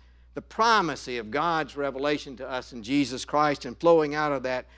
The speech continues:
scripture and proclamation. I want to add a third one that flows out of that and have you think about it. We have the word revealed in Jesus Christ, the word written in Scripture, and the word proclaimed in preaching and pastoring.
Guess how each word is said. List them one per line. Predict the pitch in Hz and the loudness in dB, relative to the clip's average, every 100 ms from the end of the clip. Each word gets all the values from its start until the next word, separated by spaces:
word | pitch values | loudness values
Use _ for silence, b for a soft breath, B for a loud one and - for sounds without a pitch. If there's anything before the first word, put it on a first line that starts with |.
| - | -16
scripture | - - 165 - 143 | -6 0 0 0 -8
and | 123 | -8
proclamation. | - 135 120 117 120 117 110 - - - - - - - | -2 -2 -2 -6 -6 -6 -6 -14 -20 -20 -20 -20 -20 -18
I | - | -6
want | 175 180 | -4 -2
to | 170 | -2
add | 165 | -2
a | 143 | -4
third | - 156 135 120 98 | -6 -6 -4 -6 -8
one | 104 95 | -16 -18
that | 98 - | -18 -18
flows | 113 107 104 | -14 -12 -6
out | 110 | -6
of | 110 | -4
that | 104 113 113 | -2 -2 -2
and | 110 | -4
have | 123 | -8
you | 120 117 | -8 -10
think | 143 135 | -10 -10
about | 120 123 123 | -4 0 0
it. | 120 - - - - - - - - - - | -4 -12 -20 -20 -20 -20 -20 -20 -20 -20 -2
We | 151 | 6
have | 160 156 | 8 8
the | 139 | 6
word | 139 175 180 160 | 6 8 8 6
revealed | 143 139 190 185 165 | 2 4 8 8 6
in | 147 | 2
Jesus | 131 185 180 156 - | 2 2 2 0 2
Christ, | 180 185 185 185 - | 6 8 8 4 -2
the | 143 | 4
word | 160 175 175 | 8 10 8
written | 139 165 190 175 | 6 4 4 0
in | 147 | -6
Scripture, | 143 - 196 - 196 180 | -4 -2 -2 -2 -6 -4
and | 147 | -4
the | 139 | 4
word | 151 170 170 | 10 12 10
proclaimed | - 151 131 - 190 190 185 147 | 6 -2 0 0 2 2 2 0
in | 131 | -4
preaching | - 196 185 - 123 110 | -2 4 4 2 -6 -6
and | 104 | -6
pastoring. | 147 143 135 - 92 | -4 -4 -4 -10 -16